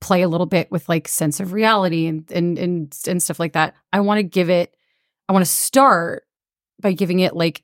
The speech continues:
the Seven remake treatment where it's like, "Oh, here we go. You're gonna get a just kidding." And it is an entirely new, entirely separate thing. I think that world has, has, like, it, it,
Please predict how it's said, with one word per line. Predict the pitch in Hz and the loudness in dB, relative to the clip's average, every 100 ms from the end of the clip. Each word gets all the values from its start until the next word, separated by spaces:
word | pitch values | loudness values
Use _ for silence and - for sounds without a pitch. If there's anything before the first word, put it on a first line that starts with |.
| - | -6
the | 170 | -2
Seven | 202 185 175 170 | 0 2 2 2
remake | 170 170 156 | 2 0 -2
treatment | 151 143 139 | -8 -6 -8
where | 180 165 | -2 -4
it's | - | -2
like, | 170 - | -6 0
"Oh, | 285 220 | 2 2
here | 196 294 262 | 2 -2 -2
we | 208 | 0
go. | 196 196 202 - - | 0 0 -4 -16 -4
You're | 247 | -2
gonna | 240 247 | 0 0
get | 226 233 | 2 2
a | 220 - - | 2 -4 -8
just | 165 196 175 - | 0 0 0 0
kidding." | 247 247 202 185 | 2 4 4 2
And | 196 190 | 2 2
it | 185 | 2
is | 190 | 2
an | 180 175 | 0 -2
entirely | 165 - 180 175 175 170 | -4 -2 0 2 2 2
new, | 165 170 170 175 190 - | 0 0 -2 -6 -8 -4
entirely | 190 180 175 180 175 | -2 0 -2 -2 -4
separate | 165 170 165 - | -4 -6 -6 -4
thing. | 160 160 165 | -4 -4 0
I | 185 202 | 2 2
think | 202 202 - | 0 -4 -2
that | 185 175 | -2 -2
world | 156 170 170 170 165 | -2 0 2 0 -4
has, | - 156 160 165 160 - _ _ _ _ _ _ _ _ _ - | -4 -4 -2 -4 -6 -10 _ _ _ _ _ _ _ _ _ -12
has, | - 196 185 180 | -2 2 2 2
like, | 196 - _ _ _ _ - | -2 -4 _ _ _ _ -4
it, | - _ _ - | -4 _ _ 0
it, | 214 | 0